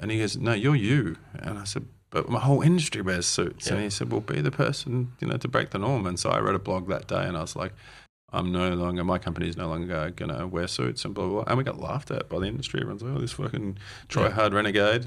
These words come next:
Speaker 1: And now no one wears suits, right?
Speaker 2: Yeah.
Speaker 1: And so we can just be ourselves.
Speaker 2: Yeah, well, I mean, we got,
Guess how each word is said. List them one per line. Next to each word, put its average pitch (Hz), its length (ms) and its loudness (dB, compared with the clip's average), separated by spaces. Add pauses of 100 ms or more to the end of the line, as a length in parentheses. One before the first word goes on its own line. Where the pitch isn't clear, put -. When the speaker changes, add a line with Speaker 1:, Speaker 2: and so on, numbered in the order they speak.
Speaker 1:
And 95 120 -2
now 104 120 2
no 90 140 0
one 85 140 -2
wears - 160 -6
suits, - 300 -6
right? 92 220 2
Speaker 2:
Yeah. 87 120 4
Speaker 1:
And 85 100 -2
so 85 280 0 (140)
we 92 140 2
can 92 140 0
just 87 120 -4
be 80 120 2
ourselves. - 500 -4 (220)
Speaker 2:
Yeah, 143 160 10
well, 139 160 10
I - 20 10
mean, 120 180 10
we 127 120 4
got, 92 260 2